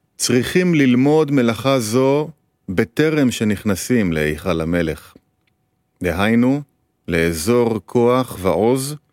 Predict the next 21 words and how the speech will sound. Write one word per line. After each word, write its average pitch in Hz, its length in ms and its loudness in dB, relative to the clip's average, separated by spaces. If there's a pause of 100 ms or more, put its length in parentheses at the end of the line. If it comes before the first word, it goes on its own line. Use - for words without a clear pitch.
(600)
לעמוד 98 760 0
כעמוד 113 500 0
של 139 220 -2
ברזל, 104 640 -2 (1120)
עד 113 280 0
שנוציא 131 640 0
רצון 110 520 0
מהשם 76 440 -4
יתברך. 76 600 -6 (1040)
כמו 131 200 0
שכתוב, 98 720 0 (640)
"אל 135 280 0
דומי 127 340 2
לכם." 73 480 -6 (1080)
אף - 220 -6
על 82 140 0
גב 110 300 -2
שהשם 117 520 0
יתברך 101 640 -2
נראה 107 440 0
ששותק, 120 760 -4